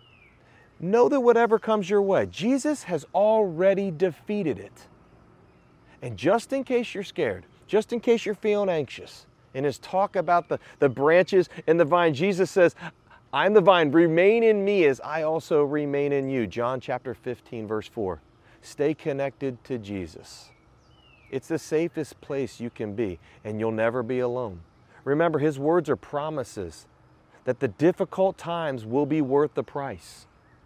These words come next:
His word says not to fear.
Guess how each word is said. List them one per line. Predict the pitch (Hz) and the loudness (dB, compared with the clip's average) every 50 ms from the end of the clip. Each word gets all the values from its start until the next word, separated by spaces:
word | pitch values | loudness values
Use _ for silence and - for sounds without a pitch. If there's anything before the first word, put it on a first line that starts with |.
| _ _ _ _ _ - - | _ _ _ _ _ -8 2
His | - 190 202 156 | 6 6 6 6
word | 156 165 202 214 208 202 170 - | 6 6 8 8 8 8 6 4
says | - 202 196 170 135 - - 143 | 4 4 4 4 2 -2 -12 -6
not | - 135 151 180 190 214 - - - - - _ | -2 4 4 4 4 4 2 -2 -8 -20 -20 _
to | - 220 220 185 | 6 6 6 6
fear. | - - _ - - 233 240 208 170 143 | 6 -2 _ -4 0 2 6 6 6 6